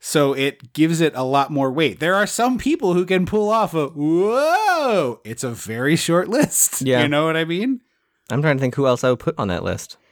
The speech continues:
Speaker 1: Uh, F-, Chris Farley could do this kind of bit.
Speaker 2: Yeah.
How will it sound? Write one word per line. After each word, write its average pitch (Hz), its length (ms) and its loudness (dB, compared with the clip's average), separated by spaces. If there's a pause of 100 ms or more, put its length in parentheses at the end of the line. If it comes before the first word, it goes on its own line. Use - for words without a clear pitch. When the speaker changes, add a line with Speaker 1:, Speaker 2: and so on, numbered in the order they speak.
(480)
Speaker 1:
Uh, 123 840 0
F-, - 360 -16
Chris 180 220 2
Farley 175 380 0
could 165 240 -6
do 170 220 0
this 165 200 -4
kind 165 200 2
of 156 100 -2
bit. 165 360 -2
Speaker 2:
Yeah. 147 360 2